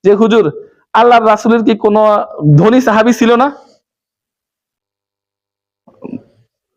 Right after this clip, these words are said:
যে আল্লাহ রাসূলকে অন্তত এই খাবারের ব্যবস্থাটা করে দিতে পারতেন?" নাকি ভাই?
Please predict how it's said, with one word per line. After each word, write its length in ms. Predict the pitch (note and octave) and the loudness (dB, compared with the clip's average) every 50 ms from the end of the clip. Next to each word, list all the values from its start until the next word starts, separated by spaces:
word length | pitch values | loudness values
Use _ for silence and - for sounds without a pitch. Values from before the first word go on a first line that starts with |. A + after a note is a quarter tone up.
| - D3+ D3+ | -4 -2 0
যে 480 | D#3+ F3 G3+ G3+ G3 G3 F#3+ F#3 F3+ - | 2 2 2 2 2 2 2 0 0 0
আল্লাহ 220 | - F#3 F#3+ F#3 | -2 -2 0 0
রাসূলকে 380 | F#3 F3+ - A3 G3 F#3+ G#3 G#3 | 0 -2 -2 -2 -4 -2 0 0
অন্তত 640 | G3+ F#3+ G3 F#3+ G3 F#3 F#3 F3+ F3+ G3 F#3+ - - - - - | 2 2 0 0 -2 0 0 0 0 0 -2 -8 -14 -20 -10 -4
এই 100 | - F#3 | -2 -2
খাবারের 420 | F3+ - - G3+ G3 A3+ A#3+ A#3+ A#3 | -2 -2 -2 0 2 2 2 2 2
ব্যবস্থাটা 360 | A3 G#3+ G3+ G3 A3 G3+ G3+ | 2 2 0 0 -2 -2 -2
করে 180 | G#3 A3+ G3+ G3 | 0 -2 -2 0
দিতে 140 | F#3 G3 | 0 0
পারতেন?" 320 | F#3+ G3 F#3 F#3 F#3+ G#3 A#3 - - - - - - _ _ _ _ _ _ _ _ _ _ _ _ _ _ _ _ _ _ _ _ _ _ _ _ - - - - - _ _ - | 0 -2 -2 -2 -2 -4 -4 -6 -10 -14 -14 -14 -14 _ _ _ _ _ _ _ _ _ _ _ _ _ _ _ _ _ _ _ _ _ _ _ _ -20 -20 -20 -20 -20 _ _ -4
নাকি 220 | F3 F#3 F#3 G3 F#3 | -4 -2 0 2 2
ভাই? 460 | E3 D#3 C3 A2+ - - - - | 2 2 0 -2 -4 -10 -16 -20